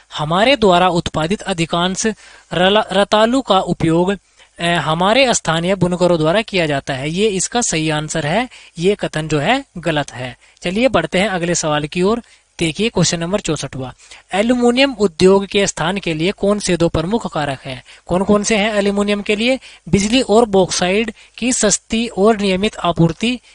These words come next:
क्या है? सही आंसर है, सी for चीता हो जाता है। देखिए आगे, निम्न में से किसे के लिए उद्यमी हेल्पलाइन स्थापित की गई?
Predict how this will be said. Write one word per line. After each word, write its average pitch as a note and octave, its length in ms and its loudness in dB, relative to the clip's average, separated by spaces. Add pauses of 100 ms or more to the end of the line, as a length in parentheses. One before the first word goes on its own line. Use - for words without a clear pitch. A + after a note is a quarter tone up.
(100)
क्या D#3+ 180 -2
है? A#3 140 0
सही F3 340 0
आंसर D3+ 360 -2
है, D#3 100 -4
सी F#3 220 -2
for A3 200 2
चीता E3+ 300 -2
हो C#3 140 0
जाता C3+ 240 -6
है। C3 220 -10 (460)
देखिए A3 360 -4 (920)
आगे, C#3 320 -2 (1040)
निम्न C4+ 360 0
में A#3 160 2
से B3+ 280 2
किसे A#3 340 0
के B3 200 0
लिए F#3+ 300 2
उद्यमी G3 480 0
हेल्पलाइन D#3+ 600 -4
स्थापित D3 400 -6
की C#3+ 180 -10
गई? B2+ 240 -10